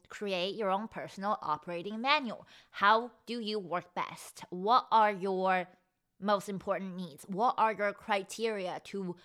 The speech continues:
thrive and be well and function optimally? Doesn't even have to be super optimal, but just well and on a good trajectory, um, in ways that you feel good about. Um, okay.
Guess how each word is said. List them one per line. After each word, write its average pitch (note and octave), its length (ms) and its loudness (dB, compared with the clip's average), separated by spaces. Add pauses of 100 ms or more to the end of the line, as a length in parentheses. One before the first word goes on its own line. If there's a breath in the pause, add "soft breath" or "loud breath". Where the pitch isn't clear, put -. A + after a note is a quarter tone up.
(380 soft breath)
thrive F#3 600 4
and E3 400 -6
be F#3 160 -4
well G3+ 440 8
and E3 320 -4
function G#3 880 -4 (120)
optimally? F3+ 720 2 (240 loud breath)
Doesn't A3+ 280 4
even C#4+ 300 4
have G#3 360 0
to A3 100 -10
be F#3 240 -8 (240)
super - 520 -6
optimal, G3 640 6
but F3+ 120 -10
just F3+ 340 -12 (140)
well E3 580 2
and F3 480 -6 (180 soft breath)
on G3+ 200 4
a G3 60 -2
good G3 220 -2
trajectory, F3 800 -6 (300 soft breath)
um, F3 440 0
in G3 220 -6
ways F#3 320 -4
that F3 160 -4
you F3 100 -6
feel F3+ 260 -2
good F#3+ 240 0
about. D3+ 340 0 (340 loud breath)
Um, F3+ 440 -4 (680)
okay. - 320 -8